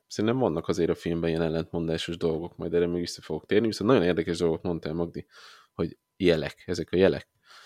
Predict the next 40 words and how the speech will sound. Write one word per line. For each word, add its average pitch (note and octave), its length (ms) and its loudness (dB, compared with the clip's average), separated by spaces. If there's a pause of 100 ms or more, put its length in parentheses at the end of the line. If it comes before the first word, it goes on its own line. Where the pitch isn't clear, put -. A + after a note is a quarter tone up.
(220)
És - 100 -10
ez, F2+ 220 -4
ez - 180 -6
tényleg G2 280 2
amúgy E2 220 -2
nagyon E2 220 -2
érdekes, D#2+ 480 -4
most - 220 -12
ezt - 200 -10
így F2 120 0
elültetted E2 580 -2
bennem, F2+ 280 0
ugye F#2 180 2
ez F2+ 100 2
a, F2+ 220 0 (360)
ez F2+ 180 -10
a F2+ 240 0
jóslat, F2+ 680 0
meg F2 140 -6
hit, - 300 -2
ez - 120 -6
így F2 180 -4
nagyon F2 260 2
ott E2 140 -2
van E2+ 160 -8
a E2 40 -8
filmben, E2 380 -2
ugye E2 120 -2
tiszteletes, - 920 -6 (200)
ö, D#2 400 -6
elveszti E2+ 500 2
a - 40 -6
feleségét, C3 760 0
ugye E2+ 120 -6
egy E2 80 -6
tra-, F2 240 2
tragikus D#2+ 400 -4
balesetben, E2+ 580 -4
amikor E2 300 -4
a, D#2+ 160 -2